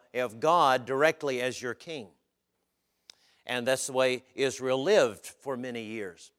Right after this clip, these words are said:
And you, if you're gonna have a kingdom, you've gotta have some method of taking, taking up taxes, and that's what the Le-, the Levites, the Levitical priesthood, was for. They took up these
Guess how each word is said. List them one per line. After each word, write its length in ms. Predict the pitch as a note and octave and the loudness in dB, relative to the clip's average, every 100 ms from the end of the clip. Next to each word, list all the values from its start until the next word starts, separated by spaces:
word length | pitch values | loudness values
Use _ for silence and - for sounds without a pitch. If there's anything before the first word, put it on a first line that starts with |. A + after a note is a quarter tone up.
| _ _ _ _ _ _ _ _ _ _ | _ _ _ _ _ _ _ _ _ _
And 240 | C3 C3+ - | -12 -12 -10
you, 200 | C#3 A2+ F2+ | -10 -10 -10
if 200 | C#3+ - | -10 -8
you're 80 | C#3 | -4
gonna 180 | E3 D3+ | -4 -2
have 180 | D3+ C#3 | -4 -4
a 80 | |
kingdom, 460 | - F#3 G3 C3 B2+ | -6 -6 -4 -4 -4
you've 120 | B2+ | -6
gotta 180 | D3 C3+ | -4 -4
have 320 | C#3 C3+ - _ _ _ | -4 -6 -8 _ _ _
some 480 | - D#3+ D#3 C#3+ B2 _ _ - | -8 -4 -2 -4 -8 _ _ -4
method 360 | C#3+ D#3+ C#3+ | -2 -2 0
of 180 | A#2 A2+ | -2 -2
taking, 480 | D3 C#3 C3+ A#2 G2+ _ _ _ _ | -2 -2 -2 -8 -8 _ _ _ _
taking 340 | - C#3+ C#3 B2+ | -6 -6 -4 -4
up 120 | B2 | -4
taxes, 560 | E3 D#3 D#3 - A2 C3 | -2 -2 -4 -8 -10 -10
and 120 | A#2 | -8
that's 180 | B2+ - | -8 -8
what 160 | A#2+ | -10
the 80 | C3 | -8
Le-, 220 | A#2 B2+ | -8 -8
the 180 | A2 A#2 | -8 -8
Levites, 540 | G#2+ D#3 C3 A2+ A#2 | -4 -4 -2 -2 -4
the 80 | B2 | -6
Levitical 400 | A#2+ C3 C#3 B2 | -6 -4 -6 -8
priesthood, 500 | - D3+ C#3+ - A2+ | -8 -8 -8 -8 -8
was 180 | A2 - | -8 -10
for. 500 | - F#3+ D#3+ G2 - _ _ _ _ | -6 -2 0 -2 -6 _ _ _ _
They 80 | A#2+ | -12
took 300 | A#2 D#3 - | -10 -8 -6
up 180 | A#2+ - | -6 -8
these 340 | A#2 G#2+ - | -12 -10 -14